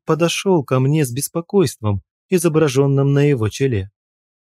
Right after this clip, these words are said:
Я взглянул на даму и увидел по проявленному ею беспокойству, она поднялась со своего места и тревожно подавала нам знаки,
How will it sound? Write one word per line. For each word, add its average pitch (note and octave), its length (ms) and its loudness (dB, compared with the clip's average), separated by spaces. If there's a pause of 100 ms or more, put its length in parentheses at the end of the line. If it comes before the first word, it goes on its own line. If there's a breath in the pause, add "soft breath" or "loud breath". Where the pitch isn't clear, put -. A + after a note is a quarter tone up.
(180)
Я D#3+ 220 2
взглянул D#3 540 2
на D3 140 2
даму C#3+ 400 0
и C3+ 200 0
увидел C3 560 2
по C#3+ 240 0
проявленному B2 800 2
ею A2+ 380 2
беспокойству, G#2 880 -2 (180)
она D3 340 0
поднялась D3+ 520 0
со B2+ 100 -6
своего A2 420 0
места A#2 440 0
и C#3 180 -2
тревожно C3+ 480 2
подавала B2 460 2
нам B2 180 2
знаки, G#2 500 -2